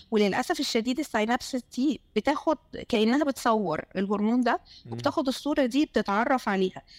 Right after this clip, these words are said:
Speaker 1: فلما بتقعد فترة طويلة ما بتتعرفش على السعادة وهرمون الدوبامين ما دخلهاش ما بتعرفوش تاني. يعني حتى يقولك شغفي بالفسحة ما عادش موجود، أنا كنت
Speaker 2: مم.
Speaker 1: بتبسط قوي لما أقعد على النيل، بقيت أروح وعادي.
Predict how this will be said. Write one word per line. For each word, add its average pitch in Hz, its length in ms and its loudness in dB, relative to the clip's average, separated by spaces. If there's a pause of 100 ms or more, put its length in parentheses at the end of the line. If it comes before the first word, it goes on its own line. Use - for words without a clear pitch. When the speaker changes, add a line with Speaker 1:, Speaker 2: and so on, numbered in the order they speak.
(160)
Speaker 1:
فلما 226 240 2
بتقعد 339 280 0
فترة 320 320 0
طويلة 240 560 0
ما 190 160 0
بتتعرفش 196 680 -2
على 180 160 0
السعادة 175 500 -2
وهرمون 202 420 -2
الدوبامين 208 480 0
ما 220 60 4
دخلهاش 185 800 -4 (500)
ما 202 140 0 (160)
بتعرفوش 220 580 2
تاني. 233 420 0
يعني 175 220 0
حتى - 300 0
يقولك 233 320 0 (580)
شغفي 339 500 2
بالفسحة 233 600 -4
ما 180 140 -2
عادش - 260 -6
موجود، 175 220 -8 (140)
أنا 185 80 2
كنت - 160 -4 (100)
Speaker 2:
مم. 262 100 0
Speaker 1:
بتبسط 370 320 0
قوي 302 200 6
لما 262 200 4
أقعد 254 140 2
على 202 160 0
النيل، 185 340 -2
بقيت 349 160 -2
أروح 403 260 4
وعادي. 302 520 2